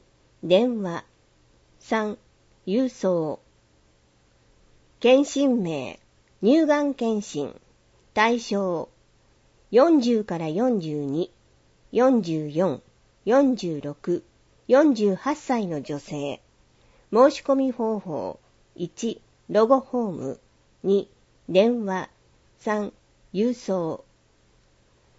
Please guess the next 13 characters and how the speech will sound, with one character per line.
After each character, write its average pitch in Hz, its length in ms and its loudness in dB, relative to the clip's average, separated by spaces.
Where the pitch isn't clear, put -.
年 226 320 4
齢 208 240 0
は、 180 300 -4
令 285 320 8
和 226 140 0
七 190 320 0
年 285 240 2
度 285 100 0
末 247 140 -4
時 226 160 -2
点 151 240 -4
で 147 200 -10
す。 - 220 -20